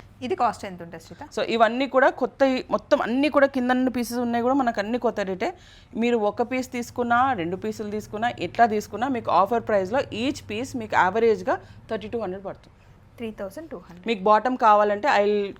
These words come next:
Speaker 2: close it for మీ అందరికీ కంఫర్టబుల్గా ఉండే ప్రైస్ థర్టీ ఫోర్ హండ్రెడ్. With bottom కూడా I can offer అండి. So,
Speaker 1: Color
Speaker 2: థర్టీ ఫోర్ హండ్రెడ్కి
Speaker 1: combinations
Speaker 2: టాప్ బాటమ్ దుపట్టా,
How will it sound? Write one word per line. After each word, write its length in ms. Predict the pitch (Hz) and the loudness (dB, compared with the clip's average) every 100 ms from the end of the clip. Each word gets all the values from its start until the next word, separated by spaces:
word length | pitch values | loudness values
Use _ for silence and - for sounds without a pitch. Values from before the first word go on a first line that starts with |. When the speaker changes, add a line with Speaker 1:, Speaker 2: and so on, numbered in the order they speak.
| - | 2
Speaker 2:
close 280 | 226 220 247 | 4 4 0
it 80 | - | -2
for 200 | 233 226 - | -2 -2 -6
మీ 140 | 208 226 | -2 0
అందరికీ 580 | 202 226 247 240 254 - 214 | 2 4 4 2 -8 -6 -4
కంఫర్టబుల్గా 560 | 208 233 226 226 220 | -4 -4 -4 -2 -2
ఉండే 160 | 208 202 | -2 -2
ప్రైస్ 320 | 208 254 - | -2 -4 -4
థర్టీ 160 | 185 165 | -6 -6
ఫోర్ 200 | 151 135 | -10 -12
హండ్రెడ్. 240 | 107 - - - _ _ - - _ _ - - _ _ _ - - | -14 -18 -20 -20 _ _ -20 -20 _ _ -20 -20 _ _ _ -20 -4
With 160 | 220 196 | -2 4
bottom 300 | 226 220 233 | 4 4 0
కూడా 180 | 220 262 | 4 4
I 20 | 220 | 4
can 160 | 202 | 2
offer 280 | 156 156 139 | 0 0 -6
అండి. 200 | 113 120 - _ _ _ _ _ | -10 -12 -18 _ _ _ _ _
So, 60 | - | -4
Speaker 1:
Color 120 | 226 | 0
Speaker 2:
థర్టీ 180 | 233 247 | 2 4
ఫోర్ 240 | 226 254 | 6 6
హండ్రెడ్కి 380 | 240 220 226 339 | 4 2 -2 -2
Speaker 1:
combinations 80 | - | 4
Speaker 2:
టాప్ 240 | 233 240 | 6 6
బాటమ్ 360 | 202 220 233 233 | 6 2 2 -2
దుపట్టా, 420 | 202 196 214 403 | 0 2 2 2